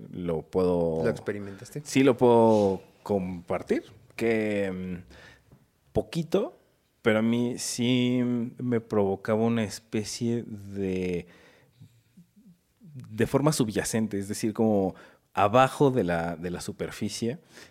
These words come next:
Speaker 1: eh, encontraba cierto placer en este dolor y cierto placer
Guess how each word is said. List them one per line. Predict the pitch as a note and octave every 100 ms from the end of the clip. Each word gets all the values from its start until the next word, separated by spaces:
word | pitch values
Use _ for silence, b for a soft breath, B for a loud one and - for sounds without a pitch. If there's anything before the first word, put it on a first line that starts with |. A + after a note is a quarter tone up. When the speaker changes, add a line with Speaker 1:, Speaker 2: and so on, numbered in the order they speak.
| _
Speaker 1:
eh, | - G2+ F#2+ F#2 F2+
encontraba | F2+ F#2+ G2+ G2+
cierto | - A2 A#2 -
placer | F#2 - G#2
en | G#2
este | G2 - A2 G2
dolor | F2 F#2 F#2+ -
y | A#2+
cierto | - C3+ C3+ D#3+
placer | - F#2+ - A2+ B2+